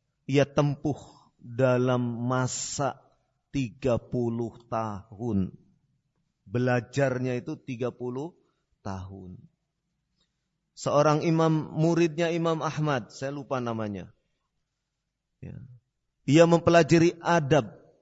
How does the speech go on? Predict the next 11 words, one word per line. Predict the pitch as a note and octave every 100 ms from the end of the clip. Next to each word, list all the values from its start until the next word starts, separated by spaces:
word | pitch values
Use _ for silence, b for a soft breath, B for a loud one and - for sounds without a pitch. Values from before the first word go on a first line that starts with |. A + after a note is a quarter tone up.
| _ _ -
perilaku, | D#3 E3 E3 E3 - - F3 C#3+ -
akhlaknya | - D#3+ B2+ F#2 - D#3+ E3+ - F3+ F3 E3 F#3
Imam | E3 D#3+ D#3+ D#3
Ahmad. | - D#3+ - D#3 D#3+ E3 E3 A2 - - _ _ _ _ _ _ _ _ _ _ _
Hingga | - C3+ D3
sebelas | C3+ - D3 C#3 C#3+ - -
tahun | C#3+ C#3 B2+ E3+ C#3+
ia | - D3+ C3+
tidak | C#3+ C3+ -
menulis | C3+ C#3 D#3+ E3 D#3 E3+ - -
hadis. | - - C#3+ A#2 D#3 D#3